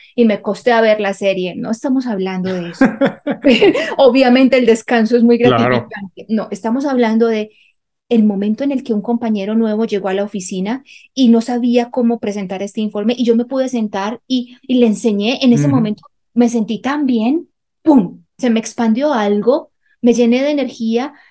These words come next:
Speaker 1: y estaba muy cansado, pero esos quince minutos que le enseñé a esa persona,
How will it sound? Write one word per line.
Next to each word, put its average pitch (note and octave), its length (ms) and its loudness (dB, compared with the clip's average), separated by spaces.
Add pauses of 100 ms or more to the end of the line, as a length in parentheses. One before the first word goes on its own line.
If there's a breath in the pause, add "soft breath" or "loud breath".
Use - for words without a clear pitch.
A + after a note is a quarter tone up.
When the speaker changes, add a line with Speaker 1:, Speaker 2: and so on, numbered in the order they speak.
Speaker 1:
y B3 140 2
estaba C4 320 0
muy E4+ 200 0
cansado, A3+ 500 -2
pero G3+ 160 -6
esos C#4 240 -8
quince E4 360 -4
minutos B3 440 -4
que A3 100 -6
le G3+ 100 -6
enseñé G#3+ 400 -2
a C4+ 40 -4
esa C#4 180 -8
persona, A3+ 600 -6